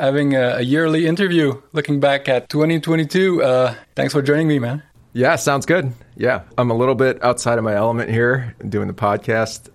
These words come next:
Speaker 2: instead of a written interview, but yeah, happy to be here.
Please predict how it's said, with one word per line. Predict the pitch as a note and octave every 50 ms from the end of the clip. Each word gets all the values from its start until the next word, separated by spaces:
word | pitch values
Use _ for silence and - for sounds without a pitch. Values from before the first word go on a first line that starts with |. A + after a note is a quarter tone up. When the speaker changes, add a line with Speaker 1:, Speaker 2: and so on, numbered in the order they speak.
| - _
Speaker 2:
instead | G#2+ - - - G#2 F#2+
of | F#2+ F2+ -
a | G2 G2
written | F#2+ G#2+ G#2+ F#2 A2+
interview, | A2+ A2+ A#2 A2+ A2 B2 C3 C3+
but | A2 - - G#2 G2+
yeah, | C#3+ B2+ -
happy | - - G#2+ G2+ - A2 G#2+ G2 - -
to | - G#2+ G2+ G2+ G2+
be | F#2 F#2+ A2+ A#2
here. | A2 F#2 - -